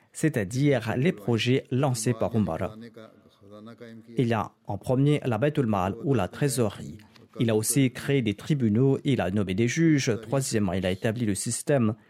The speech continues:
d'enregistrement des dates et des années. C'est un système qu'on utilise jusqu'aujourd'hui.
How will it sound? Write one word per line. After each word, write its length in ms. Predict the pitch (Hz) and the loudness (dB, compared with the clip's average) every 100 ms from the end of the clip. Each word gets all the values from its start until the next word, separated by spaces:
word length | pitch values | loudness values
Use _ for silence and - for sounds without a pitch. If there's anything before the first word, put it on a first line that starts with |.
| _ _ - | _ _ -4
d'enregistrement 840 | 131 120 131 139 143 147 143 151 | 0 2 2 0 -2 0 2 2
des 120 | 139 | 2
dates 280 | 143 170 160 | 2 0 0
et 40 | |
des 220 | 143 190 170 | 2 2 2
années. 440 | 143 113 131 156 - _ _ _ - 127 | 2 4 4 2 -2 _ _ _ -8 -4
C'est 420 | 123 135 135 139 | 0 2 2 2
un 180 | - 131 | -2 -4
système 600 | 117 135 - 143 143 131 | -2 -2 0 2 4 2
qu'on 200 | 120 110 | 2 0
utilise 460 | 123 - 135 139 117 | 0 0 0 0 0
jusqu'aujourd'hui. 840 | 127 127 - 156 135 110 104 85 | 0 -2 0 2 2 -2 -4 -6